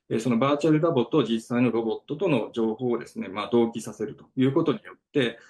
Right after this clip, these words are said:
えー、リアル空間から、あ、バーチャル空間に情報を流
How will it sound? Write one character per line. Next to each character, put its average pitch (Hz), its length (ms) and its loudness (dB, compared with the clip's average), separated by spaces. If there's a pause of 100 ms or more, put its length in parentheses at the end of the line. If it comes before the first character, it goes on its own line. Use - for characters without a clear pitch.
(160)
え 120 140 2
ー、 - 20 4
リ 147 120 2
ア 156 60 2
ル 160 120 0
空 180 180 4
間 127 260 0
か 190 120 2
ら、 131 280 0
あ、 107 80 -2
バ 113 140 -2
ー 113 40 -2
チ 113 100 -8
ャ - 20 -6
ル 107 80 -10
空 117 180 0
間 104 220 -10
に 123 80 0
情 107 180 -6
報 107 140 -14
を 104 40 -8
流 101 60 -10